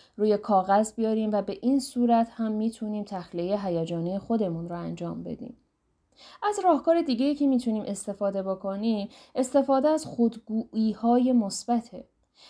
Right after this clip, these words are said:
تجربه‌های مثبتی که در شرایط جنگی داشتیم و تونسته به ما کمک بکنه که به آرامش برسیم، می‌تونیم از همون تجربه‌ها برای کنترل شرایط فعلی استفاده بکنیم.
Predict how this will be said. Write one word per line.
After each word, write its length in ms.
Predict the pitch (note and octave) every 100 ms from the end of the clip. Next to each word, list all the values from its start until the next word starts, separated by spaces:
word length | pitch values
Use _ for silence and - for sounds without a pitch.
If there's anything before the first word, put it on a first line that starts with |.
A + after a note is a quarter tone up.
| _
تجربه‌های 960 | A#3+ A#3+ A#3+ A3+ A3+ A3+ A3 B3+ D4 D#4
مثبتی 600 | C#4 B3 - C#4+ D#4 D4+
که 120 | D4
در 200 | B3+ A#3
شرایط 720 | G#3 A3 G#3 G#3 G#3 G#3+ A3
جنگی 520 | B3 A#3+ G#3 F#3+ G3
داشتیم 680 | F#3+ F#3+ F#3 - G3+ G3 F#3+ - - -
و 100 | G#3
تونسته 560 | A3 A#3+ A#3 A#3+ - C#4+
به 140 | E4
ما 220 | D4 A3 -
کمک 380 | G#3+ A3 A#3 -
بکنه 400 | C#4 - G3+ F#3+
که 120 | G3
به 100 | G3
آرامش 640 | - G3 F#3+ F#3+ F#3+ F3+
برسیم، 720 | - G3 F#3+ F#3+ - G#3+ G3 - - -
می‌تونیم 560 | A#3+ D#4 E4+ D4+ D4 C#4
از 160 | A#3+ A#3+
همون 400 | A#3+ C#4+ D4+ C#4+
تجربه‌ها 640 | B3 A3 G#3+ G3+ G3 G#3
برای 360 | G#3+ G3 G3+ G#3+
کنترل 640 | G#3+ F#3+ F3 F#3 F#3+ A#3+
شرایط 540 | A#3 G3+ F3+ F3 F3
فعلی 400 | F3+ - E3+ F#3+
استفاده 560 | G3+ - E3+ E3 F3 G3+
بکنیم. 540 | F#3+ - - - A#3+